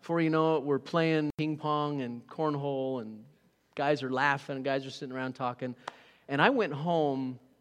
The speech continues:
two and a half hours later. And when I walked in the door, I was like, "Man, I'm glad I went." 'Cause I was with my bros, and I needed community. And they were life-giving. I just want to encourage you,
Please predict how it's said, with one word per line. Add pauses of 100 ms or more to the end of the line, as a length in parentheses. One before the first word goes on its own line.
(100)
two
and
a
half
hours
later. (800)
And
when
I
walked
in
the
door,
I
was
like,
"Man,
I'm
glad
I
went." (1080)
'Cause
I
was
with
my
bros,
and
I
needed
community. (800)
And
they
were
life-giving. (880)
I
just
want
to
encourage
you,